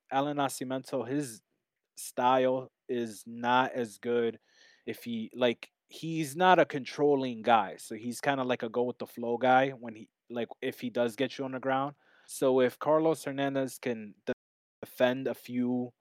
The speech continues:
you know, a, a bit, a few transitions, you know, keep them grappling, moving around, I feel like he could definitely win these later rounds. Um, so I'm kinda leaning towards him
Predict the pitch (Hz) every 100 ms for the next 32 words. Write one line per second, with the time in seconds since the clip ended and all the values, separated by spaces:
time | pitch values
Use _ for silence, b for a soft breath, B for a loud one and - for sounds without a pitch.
0 | _ _ - 117 107 107 - 113 - 107
1 | 98 123 123 - 120 - 127 110 107 107
2 | 123 113 101 113 104 - 240 - 226 214
3 | 214 - 220 214 107 107 226 208 214 110
4 | - b b 113 - 120 113 104 120 -
5 | 110 113 - 107 110 110 110 101 104 107
6 | 104 101 104 107 123 143 - - _ _
7 | - 107 101 98 95 87 80 _ _ _
8 | _ _ _ _ _ _ _ _ - -
9 | 123 117 156 123 127 123 113 - 107 -
10 | 113 107 110